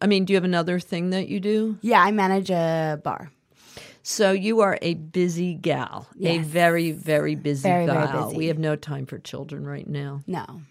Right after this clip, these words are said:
Speaker 1: Cool.
Speaker 2: Or money. <laughs>
Speaker 1: So what, um, what's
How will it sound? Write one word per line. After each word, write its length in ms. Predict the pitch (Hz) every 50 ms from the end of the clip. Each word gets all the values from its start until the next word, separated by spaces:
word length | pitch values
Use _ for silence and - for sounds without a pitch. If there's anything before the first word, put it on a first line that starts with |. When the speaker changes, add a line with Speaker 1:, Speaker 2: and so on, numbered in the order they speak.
| - - - - - - - _ _ -
Speaker 1:
Cool. 280 | 269 277 320 330 277
Speaker 2:
Or 20 | 240
money. 340 | 214 214 226 220 - - -
<laughs> 1040 | - 208 180 160 330 330 - - 311 269 - - - - 175 190 220 - _ -
Speaker 1:
So 240 | 208 - - 277 254
what, 340 | 262 233 262 277 294 330 370
um, 540 | 403 381 381 370 381 370 359 359 349 330 330 _ _ - - _ - - - -
what's 520 | - - 208 214 233 254 302 302 294 -